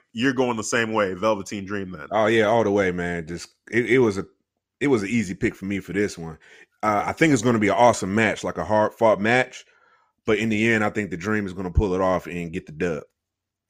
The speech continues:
Speaker 1: All right. So then let me ask you this. How do you see that happening? Do you see,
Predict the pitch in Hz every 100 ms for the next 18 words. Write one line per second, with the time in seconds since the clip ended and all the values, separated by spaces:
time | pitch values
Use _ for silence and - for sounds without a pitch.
0 | _ _ _ _ _ _ _ _ - 196
1 | 160 196 - 175 185 180 202 190 165 -
2 | 135 120 87 - - _ _ _ - -
3 | 202 220 220 196 170 165 147 - 160 139
4 | 120 113 117 110 85 85 98 165 202 -
5 | 185 180 175 175